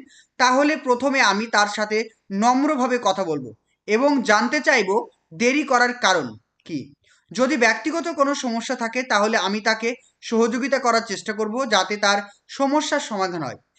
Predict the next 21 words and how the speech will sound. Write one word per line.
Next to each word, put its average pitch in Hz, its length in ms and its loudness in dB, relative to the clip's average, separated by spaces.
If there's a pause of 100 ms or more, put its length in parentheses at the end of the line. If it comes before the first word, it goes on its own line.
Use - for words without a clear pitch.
(240)
কিন্তু 277 300 0
যদি 262 280 0
দেখি 233 400 0
তিনি 262 340 -2 (220)
নিয়মিতভাবেই 269 840 2
দেরি 240 240 2
করছেন 240 400 -2 (100)
এবং 226 300 0 (280)
শিক্ষার্থীদের 302 760 -2
পড়াশোনায় 240 480 0
ক্ষতি 247 300 -6
হচ্ছে, 233 400 -2 (320)
তাহলে 269 340 4
আমি 233 260 2
বিষয়টি 233 460 -2
প্রধান 214 340 -2
শিক্ষক 226 420 -4 (100)
বা 196 220 4 (260)
সংশ্লিষ্ট 254 640 0
কর্তৃপক্ষকে 220 760 -4
জানাবো। 143 360 -4